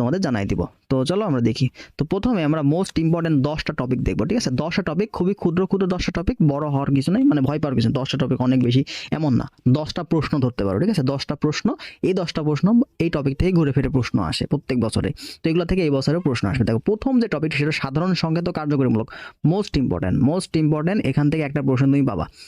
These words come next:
ঠিক আছে? সবগুলা কার্যকরীমূলক দেখে রাখবা, সাধারণ সংকেত, সাধারণ সংকেতটাই ultimately কার্যকরীমূলকের মতোই, তাই না? তো আমরা জানি কি ইথিনের, আহ, তোমার হচ্ছে অ্যালকিন, অ্যালকাইন,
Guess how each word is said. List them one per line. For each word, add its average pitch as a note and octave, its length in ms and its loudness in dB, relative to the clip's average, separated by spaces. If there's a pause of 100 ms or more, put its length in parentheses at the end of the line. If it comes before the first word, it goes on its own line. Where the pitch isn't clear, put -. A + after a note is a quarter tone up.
(180)
ঠিক A3 140 -2
আছে? - 100 -4 (100)
সবগুলা E3+ 260 0 (120)
কার্যকরীমূলক F3 640 0
দেখে E3 180 -2
রাখবা, F#3 200 2 (140)
সাধারণ D#3 380 0
সংকেত, B2+ 260 0 (420)
সাধারণ G3+ 300 -2
সংকেতটাই G#3+ 400 0
ultimately G3+ 380 0
কার্যকরীমূলকের F#3 720 0 (560)
মতোই, E3 340 2
তাই G3+ 160 -2
না? F3 60 -2 (200)
তো - 80 -6
আমরা E3 160 -2
জানি E3 160 2
কি D#3 140 4
ইথিনের, D3+ 260 2
আহ, - 400 -2
তোমার D3 180 0
হচ্ছে D#3 220 0
অ্যালকিন, D3+ 400 0 (120)
অ্যালকাইন, C#3 400 -2